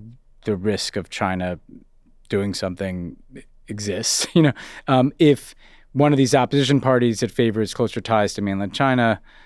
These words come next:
um, wins, um, you know, then maybe tensions go down a little bit. But I, I still think that no Taiwanese political party is gonna be able to, like, make the kinds of deals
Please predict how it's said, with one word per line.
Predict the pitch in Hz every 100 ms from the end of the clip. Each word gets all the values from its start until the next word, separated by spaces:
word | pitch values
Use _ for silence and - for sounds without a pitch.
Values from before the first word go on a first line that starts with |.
| - - -
um, | 117 107 101 101 - _
wins, | 127 117 110 107 104 - - _ - _ -
um, | 117 107 101 98 - - -
you | 156
know, | 120
then | 104 113 107 104 113
maybe | 113 104 101
tensions | - 104 95 87
go | 104
down | 98 92
a | 92
little | 104
bit. | 117 135
But | 117
I, | 110 113 117
I |
still | 113 - 117
think | 123 107 92
that | 92 - 127
no | 117 113 107 - _
Taiwanese | - 98 98 101 101 87 -
political | 104 98 92
party | - 95
is | 92
gonna | - 98
be | 90 92 90 80 -
able | 101 98 95
to, | -
like, | 85 87
make | 92 90 -
the |
kinds | 90 92 87 82
of | 78
deals | 90 90 87 85